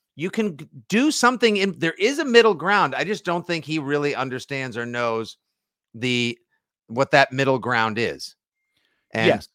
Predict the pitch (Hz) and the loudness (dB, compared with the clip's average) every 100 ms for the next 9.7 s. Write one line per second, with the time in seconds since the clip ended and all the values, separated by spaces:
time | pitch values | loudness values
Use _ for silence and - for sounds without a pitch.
0 | _ _ _ 208 226 190 208 254 - 254 | _ _ _ 2 2 4 4 4 4 4
1 | 294 - _ _ - 151 139 156 - 135 | 2 -4 _ _ -14 -10 -2 -2 -2 -4
2 | 123 143 156 _ _ _ _ _ _ - | -4 -6 -12 _ _ _ _ _ _ -8
3 | 131 - - _ - - - - 165 - | -8 -6 -14 _ -20 -12 -8 0 0 2
4 | 151 147 - 143 131 - 127 123 147 147 | -6 -6 -6 -6 -6 -8 -8 -4 -4 -2
5 | 131 107 87 147 160 117 101 85 _ _ | -4 -8 -8 -2 2 2 0 -6 _ _
6 | _ - - 139 135 123 - 139 - 170 | _ -18 -2 0 0 -2 -4 -6 -4 -8
7 | - 151 - 151 147 123 110 113 104 104 | -4 -4 0 -2 -2 -6 -8 -8 -8 -10
8 | 104 135 196 190 175 165 156 123 127 143 | -12 -12 -4 -2 -2 -2 -2 -2 -6 -8
9 | - 135 147 151 156 - | -10 -8 -6 -2 -4 -6